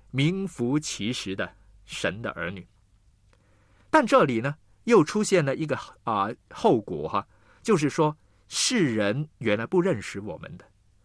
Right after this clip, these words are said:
世人不认识我们。关于世界与基督徒当中的那个的不能协调呢，其实在约翰的作品当中呢，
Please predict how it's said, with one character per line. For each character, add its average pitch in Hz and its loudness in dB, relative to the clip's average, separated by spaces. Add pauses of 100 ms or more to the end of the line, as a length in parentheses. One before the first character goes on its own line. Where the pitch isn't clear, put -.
(200)
世 - -2
人 107 2
不 160 0
认 143 0
识 95 -12
我 98 -12
们。 - -16 (920)
关 294 4
于 160 0 (120)
世 202 0
界 123 0 (400)
与 123 0
基 247 -2
督 247 0
徒 156 -2
当 220 2
中 208 0
的 95 0 (400)
那 185 2
个 135 2
的 - 0
不 175 0
能 110 -6
协 95 -4
调 - -8
呢， 113 -14 (440)
其 139 -2
实 135 0
在 135 2
约 165 0
翰 131 0
的 101 0
作 135 2
品 - -10
当 131 -2
中 131 -8
呢， 107 -6